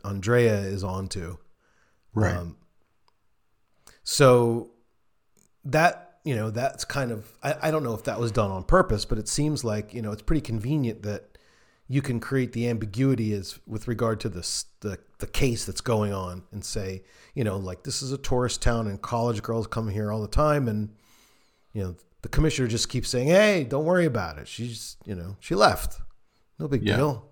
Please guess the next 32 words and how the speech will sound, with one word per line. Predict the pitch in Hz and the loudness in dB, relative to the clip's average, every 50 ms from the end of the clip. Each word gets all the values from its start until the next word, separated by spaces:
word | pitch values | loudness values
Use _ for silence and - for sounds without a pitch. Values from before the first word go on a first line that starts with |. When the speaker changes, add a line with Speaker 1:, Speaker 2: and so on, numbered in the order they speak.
| _ _ - | _ _ -4
Speaker 1:
She | - 160 | -2 2
left. | 175 170 107 - - | 2 2 2 0 -4
She's | - 127 127 | -8 -8 -4
gone." | - 160 143 104 95 - - - - - | 0 0 0 0 -2 -6 -12 -18 -12 0
'Cause | - 165 143 147 | 4 4 6 6
they | |
don't | 151 143 143 135 | 6 4 4 2
have | 156 156 | 2 2
anything | 160 160 151 - 151 151 139 | 2 2 0 0 -2 -4 -2
to, | - 139 | -2 -2
you | 131 127 104 - - - - - - - - - - - - - - _ - - - - _ - - _ _ _ - - - - - - | -4 -4 -6 -8 -16 -20 -20 -20 -20 -20 -20 -20 -20 -20 -20 -20 -20 _ -20 -20 -20 -20 _ -20 -20 _ _ _ -20 -20 -20 -20 -8 -4
know, | 123 | -2
they | 113 | 2
don't | 131 131 135 | 4 6 6
have | 131 | 6
any | 120 117 | 4 2
bodies, | 101 85 - - 135 160 151 95 90 - - - - _ - - | 0 0 0 2 2 2 2 0 -2 -8 -10 -12 -14 _ -20 -10
you | 107 107 | -8 -6
know, | 92 87 92 95 - | -6 -6 -10 -12 -8
to, | - 98 90 | -8 -8 -8
to | - - - 101 | -8 -8 -8 -6
back | 80 107 104 107 - - | -4 -2 -2 -2 -4 -4
it | 98 | -6
up. | 110 113 - - - - | -6 -6 -6 -8 -12 -10
So, | - - 98 92 90 87 - - - - _ _ _ _ _ _ _ _ _ _ _ _ _ _ - - | -6 -4 -4 -4 -6 -8 -12 -16 -18 -20 _ _ _ _ _ _ _ _ _ _ _ _ _ _ -20 -12
um, | - 101 101 95 90 87 87 - _ _ _ _ _ _ _ _ - - | -8 -6 -6 -6 -6 -8 -10 -14 _ _ _ _ _ _ _ _ 10 10
pretty, | 160 156 147 143 - - - | 10 10 10 4 0 -4 -2
yeah, | 156 139 117 107 92 - - - - - - - - _ _ _ _ _ _ _ _ _ _ _ _ _ _ _ _ _ _ _ - | 0 2 2 0 -2 -4 -8 -12 -12 -14 -20 -20 -20 _ _ _ _ _ _ _ _ _ _ _ _ _ _ _ _ _ _ _ 2
pretty | - 147 143 143 139 | 2 4 4 6 4
interesting | 135 131 135 127 113 - - 117 113 | 2 2 0 -2 -6 -4 -4 -2 -2
idea | 110 110 107 104 110 107 104 98 98 98 - - - _ _ - _ _ _ _ _ - - _ _ _ - _ _ _ _ _ _ _ - _ - _ - | 0 0 0 2 2 2 2 2 0 -4 -6 -10 -20 _ _ -20 _ _ _ _ _ -20 -20 _ _ _ -20 _ _ _ _ _ _ _ -20 _ -20 _ -16
for | - - 113 107 98 98 101 98 98 - | -12 -6 -4 -4 -2 -2 -4 -6 -6 -10